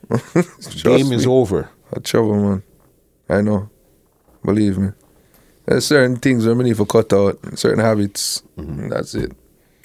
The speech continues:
Speaker 2: Yeah.
Speaker 1: You know, I say, "Yeah, I'm gone right now."
Speaker 2: Yeah.
Speaker 1: And just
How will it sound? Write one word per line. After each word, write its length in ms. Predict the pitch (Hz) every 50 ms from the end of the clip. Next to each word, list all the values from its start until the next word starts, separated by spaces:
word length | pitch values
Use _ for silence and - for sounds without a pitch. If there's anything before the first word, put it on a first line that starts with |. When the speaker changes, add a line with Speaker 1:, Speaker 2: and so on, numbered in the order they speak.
| - -
Speaker 2:
Yeah. 220 | 98 82 71 - _ _ _ -
Speaker 1:
You 80 | -
know, 140 | 95 101 101
I 20 |
say, 240 | 95 - - - 92
"Yeah, 220 | - - 85 82 - - - -
I'm 80 | - -
gone 380 | - - 92 90 90 - - - _ _ _ _ _ _ _ _ _ -
right 240 | - - 95 98 - -
now." 240 | - - - 113 - _ -
Speaker 2:
Yeah. 280 | - 82 80 71 - - _ _ _ _ _ - -
Speaker 1:
And 320 | 92 92 92 - - - _ - _ _ _ _ _ _ _ _ _ _ _ _ _ _ _ _ _ _ _ _ _ _ _ _ _ _ _ _ - - -
just 320 | - 104 107 - - -